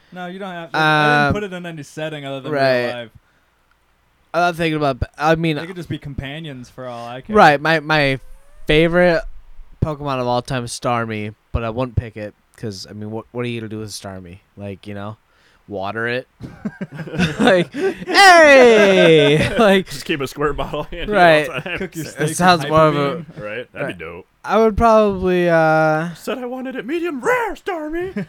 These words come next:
Speaker 2: <laughs>
Speaker 3: That's well done. You're
Speaker 2: I'd probably
Speaker 3: always
Speaker 2: choose, like, Aerodactyl for my
Speaker 3: Why?
Speaker 2: flying
Speaker 1: Interesting.
Speaker 2: one.
Speaker 1: For a
Speaker 2: Why?
Speaker 1: flyer?
Speaker 3: Why, dude?
Speaker 2: Uh, it's the fastest Pokemon in the game.
Speaker 3: Aerodactyl?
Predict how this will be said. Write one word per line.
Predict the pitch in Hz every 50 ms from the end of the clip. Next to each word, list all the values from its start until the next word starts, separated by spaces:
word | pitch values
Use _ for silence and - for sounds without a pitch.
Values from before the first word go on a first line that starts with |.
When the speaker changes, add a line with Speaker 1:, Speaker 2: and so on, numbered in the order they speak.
| - 202
Speaker 2:
<laughs> | 165 _
Speaker 3:
That's | - 233 381 -
well | 254 370 370 381 - - - 508 494 480 480 440 -
done. | - - 156 135 104 - - _ _ _ _ _ _ _ _ _ - 156 - _ _ _ _ _ _ _
You're | - 175 185
Speaker 2:
I'd | 196
probably | - 285 311 320 302
Speaker 3:
always | 277 254 -
Speaker 2:
choose, | - 233 226 220 190
like, | 196 175 165 143 -
Aerodactyl | - 127 131 131 123 110 110 101 101 - - - - - - - - - - - - - - - - - _ _ _ - - - - - - _
for | _ - -
my | 117 110
Speaker 3:
Why? | 113 113
Speaker 2:
flying | - 143 135 131 131 127 123
Speaker 1:
Interesting. |
Speaker 2:
one. | 123 120 120 120 123 123 _ _ _ _ _ _ _ _
Speaker 1:
For | - 139
a |
Speaker 2:
Why? | 117 123 135 160 214 277
Speaker 1:
flyer? | 139 147 160 175
Speaker 3:
Why, | 185 190 170 - _
dude? | 80 80 87 95 _ _ _ _ _ _ _ _ _
Speaker 2:
Uh, | - 139 151 156 156 151
it's | 156 -
the | 156
fastest | 131 - 139 139 156 156 - 160 139 -
Pokemon | 156 156 147 156 147 147 156
in | 156
the | 135
game. | 104 120 139 175 180 _ _ _ _ _ _ _ _ _ _ 101
Speaker 3:
Aerodactyl? | 113 110 95 95 110 139 _ 254 269 -